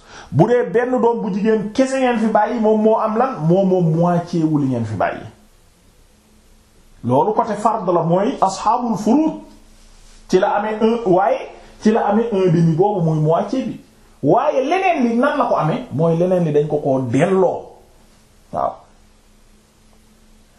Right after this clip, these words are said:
Mooy boo seetloo, dañoo, dañoo wàññi lan? Huit bi. Bopp masala bi dañ koo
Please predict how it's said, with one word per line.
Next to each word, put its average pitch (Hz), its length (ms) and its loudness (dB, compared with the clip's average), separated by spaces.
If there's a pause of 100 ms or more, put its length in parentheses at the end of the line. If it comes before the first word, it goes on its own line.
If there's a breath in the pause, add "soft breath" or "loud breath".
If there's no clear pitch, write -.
Mooy 220 260 4
boo 370 140 -4
seetloo, 262 440 0 (280)
dañoo, 180 500 0
dañoo 180 360 2
wàññi 160 300 0
lan? 127 220 -2 (1000)
Huit 139 320 0
bi. 403 200 0 (840 soft breath)
Bopp 175 340 2
masala 214 400 -2
bi 175 120 -4
dañ 208 220 -2
koo 254 160 0